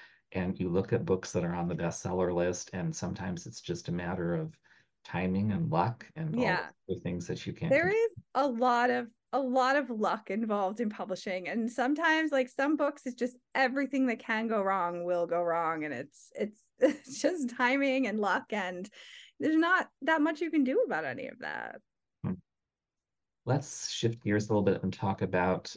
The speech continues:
Speaker 1: um, Jillian as a reader. You mentioned you took English classes in college,
Speaker 2: Mm-hmm.
Speaker 1: you read a lot then. What has your journey been like? I mean, are there particular books that you look back and think, "Wow, those,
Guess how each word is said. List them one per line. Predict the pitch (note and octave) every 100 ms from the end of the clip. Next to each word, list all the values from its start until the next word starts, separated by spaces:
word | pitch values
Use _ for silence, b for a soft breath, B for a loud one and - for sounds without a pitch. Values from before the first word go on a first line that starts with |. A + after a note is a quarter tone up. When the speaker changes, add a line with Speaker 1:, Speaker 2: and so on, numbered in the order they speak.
| -
Speaker 1:
um, | F#2 F2 E2+ - _ -
Jillian | - F#2+ G2 F2 -
as | -
a | E2
reader. | F#2 F#2 - - -
You |
mentioned | E2+ E2+ A#2+ - E2+ D#2+
you | E2+ E2 _ -
took | - E2
English | F#2+ G2 -
classes | - F#2+ F#2+ G#2 G2+
in | F#2
college, | - - A#3+ A3 -
Speaker 2:
Mm-hmm. | _ F3
Speaker 1:
you |
read | F2
a |
lot | E2+ - -
then. | F2 F2+ - B B B
What | A2 A2+
has | - A#2 G#2 -
your | F#2+
journey | - F2+ F#2 F2+
been | E2+ E2+ E2 D#2
like? | E2+ G2+ E2+ - -
I | -
mean, | E2 E2
are |
there | E2 -
particular | F2+ - B2+ F#2+ F2
books | D#2+ F2 -
that | - -
you | E2+
look | - -
back | - - -
and | E3+
think, | E3 -
"Wow, | E2+ - D#3+
those, | D#3+ E3 -